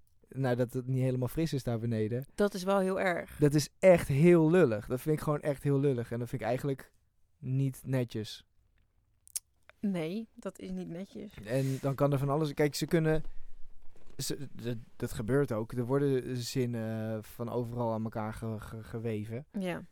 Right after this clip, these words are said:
Speaker 1: Maar je kan dan maar alles laten zeggen, weet je wel. Je kan
Speaker 2: Ja.
Speaker 1: maar, je zou bijna van iedereen een soort racist kunnen maken. Of
Speaker 2: Ja.
Speaker 1: een, of een weet ik veel wat. Je kan
Speaker 2: Of gewoon wakker worden en zeggen, "Ik heb lekker geneukt."
Speaker 1: Ja,
Speaker 2: Ja.
Speaker 1: je kan bijna alles gewoon maken. Want
Speaker 2: Ja.
Speaker 1: met alle woorden en dingen samen, ik, en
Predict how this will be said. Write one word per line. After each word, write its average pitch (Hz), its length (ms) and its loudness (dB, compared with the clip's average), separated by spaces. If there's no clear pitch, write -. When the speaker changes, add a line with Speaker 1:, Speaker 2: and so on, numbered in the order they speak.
Speaker 1:
Maar - 140 -2
je - 80 0
kan 135 200 0
dan 139 140 0
maar 139 100 -2
alles 165 300 2
laten 120 340 -2
zeggen, 110 320 -6
weet 104 180 -4
je 113 60 -6
wel. 117 80 0
Je 120 80 0
kan 127 160 0
Speaker 2:
Ja. 185 120 2
Speaker 1:
maar, 127 140 0
je 135 180 0
zou 139 260 6
bijna 135 360 4
van 147 120 -2
iedereen 147 320 0
een 147 80 0
soort 147 140 -2
racist 147 460 0
kunnen 143 240 0
maken. 123 360 -2
Of - 80 -2
Speaker 2:
Ja. 190 100 0
Speaker 1:
een, 135 160 2
of 139 180 -2
een 143 220 -2
weet 151 160 2
ik 185 100 0
veel 170 140 2
wat. 123 180 2
Je 131 60 -6
kan 160 140 -4
Speaker 2:
Of - 100 -2
gewoon 196 240 2
wakker 185 220 4
worden 190 180 2
en 180 40 -4
zeggen, 190 180 -4
"Ik - 60 -6
heb 190 100 -4
lekker 190 220 0
geneukt." 185 580 -6
Speaker 1:
Ja, 190 280 12
Speaker 2:
Ja. 208 220 4
Speaker 1:
je 180 100 10
kan 208 180 12
bijna 247 320 10
alles 220 440 12
gewoon 165 420 10
maken. 170 380 6
Want 139 240 -2
Speaker 2:
Ja. 190 240 -2
Speaker 1:
met 151 180 2
alle 190 220 6
woorden 175 280 8
en 160 60 4
dingen 165 200 4
samen, 180 480 4
ik, 160 140 -4
en 165 480 0